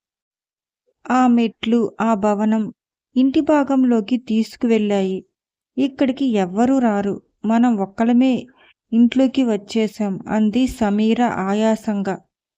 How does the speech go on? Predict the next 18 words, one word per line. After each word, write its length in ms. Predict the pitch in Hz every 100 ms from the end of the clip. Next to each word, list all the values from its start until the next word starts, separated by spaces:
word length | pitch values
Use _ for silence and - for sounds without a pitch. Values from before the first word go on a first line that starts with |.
| _ _ -
విద్య 460 | 277 262 233 269
ఒక 260 | 262 240 233
క్షణం 600 | 220 - 226 220 240 151
సర్వం 520 | - - 208 247 262
మర్చిపోయినట్లుగా 920 | 226 202 233 240 240 226 196 208 208
చుట్టూ 440 | 220 - 202 - 233
చూశాడు. 640 | - 208 202 202 185 185 - _ _ _ _ -
అది 380 | 254 277 - -
గోడల్లోనే 1000 | - 190 208 208 214 254 247 240 226 233
ఉన్న 440 | 226 214 208 208 - _ -
అరల 380 | 202 214 247 254
నిండా 340 | 254 240 247
పొందికగా 720 | 233 214 202 208 220 226 240
అమర్చి 540 | 233 196 202 214 - 247
ఉన్న 240 | 220 226
పెద్ద 320 | 226 202 180 226 233 -
లైబ్రరీ. 640 | 190 196 185 214 240 247
విజ్ఞానం, 560 | 226 180 196 202 196